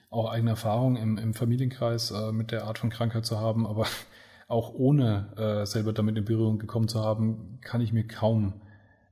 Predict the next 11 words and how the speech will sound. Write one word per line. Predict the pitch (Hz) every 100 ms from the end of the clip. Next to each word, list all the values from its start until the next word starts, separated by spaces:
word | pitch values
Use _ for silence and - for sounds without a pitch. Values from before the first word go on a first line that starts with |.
| -
äh, | 110 107 101 101 95 98
n-, | 110 110 107 - -
eine | 117
schlimmere, | 113 - 123 120 110 104 101 - - - _ _ _ _ -
äh, | 120 110 101 101 - - - - _ _ _ _ - _ _ _ _ _ - 123 127
Problematik | - 123 113 110 117
vorstellen, | - 120 113 117 107 107
als, | 110 110 -
als | - 110 -
eben | 113 113
zuzusehen | 139 127 117 113 113 113